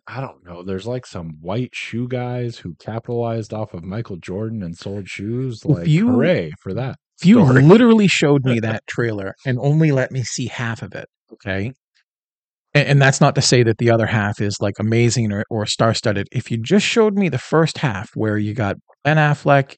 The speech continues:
Speaker 2: in a permed fro, Matt Damon looking just weirdly Matt Damon-y,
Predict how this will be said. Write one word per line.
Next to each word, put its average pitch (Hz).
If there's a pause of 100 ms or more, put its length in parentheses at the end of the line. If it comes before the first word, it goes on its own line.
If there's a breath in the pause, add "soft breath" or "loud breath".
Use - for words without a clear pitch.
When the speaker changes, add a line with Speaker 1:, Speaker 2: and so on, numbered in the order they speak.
Speaker 2:
in 113
a 98 (180)
permed 135
fro, 120 (540 soft breath)
Matt 123
Damon 127
looking 104 (140)
just 147
weirdly 113
Matt 110
Damon-y, 110